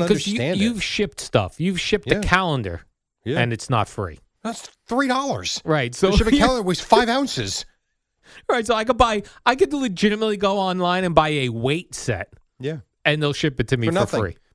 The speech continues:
Speaker 2: Meantime, it
Speaker 1: two
Speaker 2: takes
Speaker 1: days.
Speaker 2: four guys out of the truck to carry it to the front door 'cause it's weights that weigh two hundred and ninety pounds. It doesn't ma-, "Let's buy a refrigerator." Free shipping. What?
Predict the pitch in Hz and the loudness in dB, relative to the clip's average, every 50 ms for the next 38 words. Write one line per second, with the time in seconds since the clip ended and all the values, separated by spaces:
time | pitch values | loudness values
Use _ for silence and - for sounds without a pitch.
0 | - 147 170 165 185 170 160 - 151 139 117 101 90 87 - 180 196 202 175 175 | -2 0 2 2 2 0 2 0 0 0 0 -2 -4 -4 -2 -2 -2 0 0 -2
1 | 180 180 170 139 160 156 147 139 127 123 - - - 185 175 - - 120 - - | -2 -2 0 0 -2 -2 -2 -4 -6 -6 -4 -2 -2 -2 -2 -2 -6 -8 -6 0
2 | - 156 165 170 165 165 - 156 147 135 - - 165 175 151 135 160 170 180 151 | 0 0 0 0 -2 -4 -4 -4 -6 -6 -4 -4 -4 -4 -4 -4 -4 -2 -4 -4
3 | 127 - 139 123 117 143 123 - 139 120 113 131 175 190 160 - - - - - | -4 -6 -6 -4 -4 -4 -6 -6 -10 -8 -4 -2 -2 -2 -4 -6 -10 -10 -10 -12
4 | _ _ _ _ _ _ - 147 143 139 147 143 131 - - 202 196 175 175 180 | _ _ _ _ _ _ 0 0 0 0 -2 -4 -4 -4 -4 -4 -2 -2 -2 -4
5 | 135 135 135 139 147 165 175 165 147 - 156 165 185 160 92 78 85 - - - | -4 -4 -2 0 0 0 -2 -4 -2 -2 -2 0 0 -2 -4 -8 -12 -16 -18 -18
6 | - - - - - - - - 180 180 - 220 214 190 208 208 202 - - - | -18 -16 -16 -14 -14 -14 -10 -6 -6 -2 0 -2 -2 -2 -4 -4 -4 -6 -6 -14
7 | _ _ - 202 190 - - 220 214 202 190 180 175 156 - - 202 196 156 170 | _ _ -10 -8 -6 -2 -2 -2 0 0 -2 -2 -2 -4 -2 0 0 0 0 0
8 | 143 123 113 107 92 - - - - - 254 269 269 220 - 190 175 - 185 180 | 0 0 -2 -4 -6 -10 -18 -20 -8 -2 -2 -2 0 0 0 -2 0 2 0 0
9 | 180 165 - - 226 - - 143 170 - 269 285 - 285 311 311 294 | 0 -4 -2 0 0 0 2 4 4 4 4 4 2 2 2 2 0